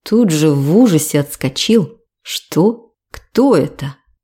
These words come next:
стремясь скорее оказаться подальше от посторонней женщины,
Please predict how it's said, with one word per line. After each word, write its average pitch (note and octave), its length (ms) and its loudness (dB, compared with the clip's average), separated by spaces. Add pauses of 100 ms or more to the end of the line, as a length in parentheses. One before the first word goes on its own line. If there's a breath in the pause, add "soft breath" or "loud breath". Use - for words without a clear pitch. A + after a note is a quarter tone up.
(120)
стремясь F3 600 -2
скорее F3 440 0
оказаться E3 520 0
подальше D#3 600 -2
от C#3 120 -6
посторонней D3+ 580 2
женщины, D3 600 0